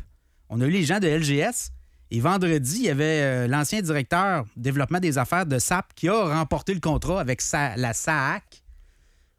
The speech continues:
Lui, il dit, « Écoutez, là, nous autres, euh, c'est un contrat, là, au début, là, euh, personne ne voulait rien savoir de nous autres. » À sac. Eux autres prônaient un développement interne avec du codage interne. C'est peut-être ça qui aurait dû aller, là. Et quand il y a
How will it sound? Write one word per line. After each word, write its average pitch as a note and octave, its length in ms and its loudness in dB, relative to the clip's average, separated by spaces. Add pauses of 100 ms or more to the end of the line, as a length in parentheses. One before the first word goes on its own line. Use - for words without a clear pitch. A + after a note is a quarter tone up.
Lui, E3 200 0
il F3+ 60 2
dit, « C#3 140 -2
Écoutez, C4 320 -2
là, F3+ 160 2
nous D3+ 140 2
autres, G#3+ 220 0
euh, D3 120 2
c'est - 120 -4
un C#3 100 2
contrat, E3+ 460 2
là, D3+ 140 2
au C3+ 100 0
début, E3 320 2
là, E3 120 2
euh, A#2+ 560 0
personne D#3+ 320 2
ne C#4 60 2
voulait D#3 140 2
rien E3 160 2
savoir G3 280 2
de F3+ 100 0
nous C#3 160 0
autres. » A#3+ 180 -4 (720)
À A#2+ 180 0
sac. - 460 -4 (640)
Eux A2+ 100 -2
autres G#3 120 -2 (180)
prônaient G3+ 800 0
un C3+ 140 2
développement D#3 600 2
interne E3 460 0
avec C3 240 0
du A2 120 -4
codage D#3+ 440 2
interne. D3+ 420 0 (380)
C'est G#2+ 100 -12
peut-être E3+ 200 0
ça A3 100 -2
qui F#3+ 100 0
aurait C3 140 0
dû B2+ 80 0
aller, D3 240 2
là. A3 120 -4 (840)
Et B2 140 2
quand A#3+ 260 2
il A3 140 4
y D#3+ 100 4
a G#3+ 320 0